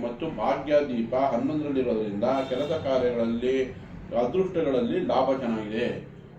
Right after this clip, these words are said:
But ಹನ್ನೆರಡನೇ ಮನೆಯಲ್ಲಿ ಯಾವಾಗ ರವಿ, ಕುಜ, ಆ, ಶುಕ್ರನು ಸೇರ್ಕೊತಾರೆ, ಶುಕ್ರ ಏನ್ ಮಾಡುತ್ತೆ, ನಿಮ್ಗೆ, ಹ್ಮ್, ಒಂದು ಶುಭ ಕಾರ್ಯಕ್ಕೋ ಅಥವಾ ನಿಮ್ಗೆ ಮನೆಗೆ ವಾತಾವರಣ ಇಂಟೀರಿಯರ್ ಮಾಡ್ಸಕ್ಕೋ ಅಥವಾ ರಿ-, ರಿಪೇರಿ ಮಾಡ್ಸಕ್ಕೋ ಇದಕ್ಕೆ ಪ್ರೇರೇಪಿಸ-, ಅದು ಖರ್ಚು ತಂದು ಕೊಡುತ್ತೆ.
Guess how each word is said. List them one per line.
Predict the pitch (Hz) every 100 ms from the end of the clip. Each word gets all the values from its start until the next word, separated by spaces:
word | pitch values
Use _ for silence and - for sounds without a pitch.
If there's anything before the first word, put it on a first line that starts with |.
| -
But | -
ಹನ್ನೆರಡನೇ | 120 160 196 196 196
ಮನೆಯಲ್ಲಿ | 185 175 165
ಯಾವಾಗ | 151 156 156 131
ರವಿ, | 135 156 143
ಕುಜ, | 135 147
ಆ, | 147 147 143 104 113 113 107 104 101
ಶುಕ್ರನು | 151 151 160 156 147
ಸೇರ್ಕೊತಾರೆ, | 131 - 139
ಶುಕ್ರ | 156 170 180
ಏನ್ | 170 160
ಮಾಡುತ್ತೆ, | 147 139 156 156 - - - -
ನಿಮ್ಗೆ, | 156 165
ಹ್ಮ್, | 175 180 - - 127 131 127 127 120 131
ಒಂದು | 139 131
ಶುಭ | 135 156
ಕಾರ್ಯಕ್ಕೋ | 143 135 131 123 139 139 127
ಅಥವಾ | 131 135
ನಿಮ್ಗೆ | 139 135 131 127
ಮನೆಗೆ | 123 127 151 147 143 117
ವಾತಾವರಣ | 123 - 127 117
ಇಂಟೀರಿಯರ್ | 113 123 143 143 131
ಮಾಡ್ಸಕ್ಕೋ | 123 120 117 123 131
ಅಥವಾ | 123 123
ರಿ-, | 117 120
ರಿಪೇರಿ | 120 127 151 151
ಮಾಡ್ಸಕ್ಕೋ | 131 123 120 135
ಇದಕ್ಕೆ | 127 131 -
ಪ್ರೇರೇಪಿಸ-, | 139 139 131 135 123 113
ಅದು | - 147
ಖರ್ಚು | 131 117 -
ತಂದು | 127 113
ಕೊಡುತ್ತೆ. | 113 -